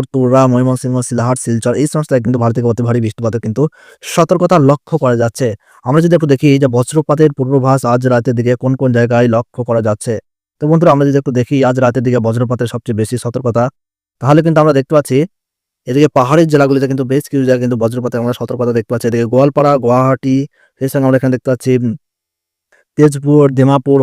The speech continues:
হোজাই, মণিপুর, এই সমস্ত জায়গায় কিন্তু বজ্রপাতের কিন্তু অতিরিক্ত সতর্কতা কিন্তু লক্ষ্য করা যাচ্ছে। তাছাড়া মোটামুটি বাংলাদেশের ঢাকা,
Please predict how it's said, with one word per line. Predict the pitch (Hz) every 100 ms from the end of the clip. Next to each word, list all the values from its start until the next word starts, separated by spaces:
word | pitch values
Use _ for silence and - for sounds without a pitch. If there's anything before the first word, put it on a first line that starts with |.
| 120
হোজাই, | 120 135 127
মণিপুর, | 123 127 127 123
এই | 135
সমস্ত | 143 139
জায়গায় | 127
কিন্তু | 127 117
বজ্রপাতের | 113 127 123 120 113
কিন্তু | 113 113
অতিরিক্ত | 110 - 135 - _ _ -
সতর্কতা | - 147 156 160 147
কিন্তু | 135 123
লক্ষ্য | - 131
করা | 123 113
যাচ্ছে। | 113 135 107 - _ _ -
তাছাড়া | 127 175 170
মোটামুটি | 160 165 139
বাংলাদেশের | 139 135 127
ঢাকা, | 160 131 143